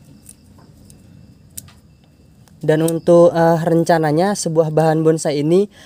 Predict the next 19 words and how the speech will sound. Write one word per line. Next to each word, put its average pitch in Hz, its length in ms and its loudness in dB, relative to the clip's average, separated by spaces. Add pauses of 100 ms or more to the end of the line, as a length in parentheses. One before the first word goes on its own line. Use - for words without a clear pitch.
(160)
akarnya 170 720 -2
dia, 170 360 0 (280)
eh, 160 320 0
saya 175 240 0
buat 170 320 -2
akar-akar 175 560 -2
yang 175 240 0
dominan 170 480 -2
ya, 165 160 -4
sahabat-sahabat 156 560 -2
semua. 151 320 -4 (560)
Jadi 156 240 -2
akar-akar 170 560 0
dominan 165 400 0
itu 165 240 0
yang 190 80 2
dimaksud 160 400 0
gimana, 175 320 0
Mas? 160 320 -4